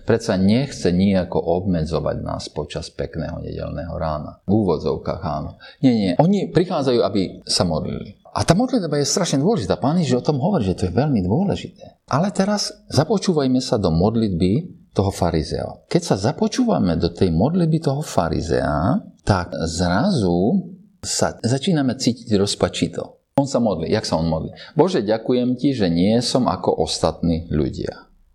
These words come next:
Vydierači, nespravodliví, cudzoložníci, alebo ako ten mytník.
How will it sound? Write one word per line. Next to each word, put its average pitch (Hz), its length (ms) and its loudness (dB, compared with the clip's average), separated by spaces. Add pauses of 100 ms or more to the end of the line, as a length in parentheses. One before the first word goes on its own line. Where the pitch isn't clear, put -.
(240)
Vydierači, 104 880 0
nespravodliví, 90 880 0
cudzoložníci, 90 1040 0 (240)
alebo 139 240 2
ako - 160 -6
ten 185 160 -2 (640)
mytník. - 640 0